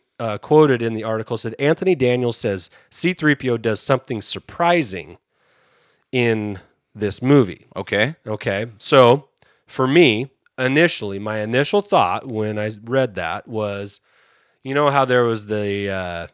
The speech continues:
Speaker 1: the, um, the poster, the teaser poster that came out that everyone, um, freaked out about just probably a couple months ago, and C three P O is holding Chewbacca's bowcaster.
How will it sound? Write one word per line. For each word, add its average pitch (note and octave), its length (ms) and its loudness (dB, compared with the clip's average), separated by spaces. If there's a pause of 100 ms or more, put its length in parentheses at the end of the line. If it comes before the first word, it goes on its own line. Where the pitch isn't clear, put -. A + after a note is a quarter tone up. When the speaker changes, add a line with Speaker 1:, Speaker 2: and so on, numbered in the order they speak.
Speaker 1:
the, F#2 420 -14 (260)
um, D#2+ 480 -16 (720)
the F#2+ 360 -14 (580)
poster, C#3+ 480 2
the F#2+ 100 -12
teaser D3 400 -6
poster G#2 500 -6
that F#2+ 340 -10
came G#2 300 -8
out F#2+ 220 -10
that G2 100 -12
everyone, G2+ 560 -12 (460)
um, F2+ 520 -12
freaked A#2 300 -6
out A2+ 140 0
about F#2 260 -6
just F#2 160 -14
probably G#2 220 -6
a - 20 -14
couple G#2 240 -12
months A2 320 -4
ago, G#2 420 -2 (320)
and G#2 420 -8
C - 180 -6
three B2+ 200 -2
P A#2 120 -8
O - 20 -4
is G2+ 100 -8
holding A#2+ 460 -6
Chewbacca's G#2+ 680 -6
bowcaster. E2 840 -14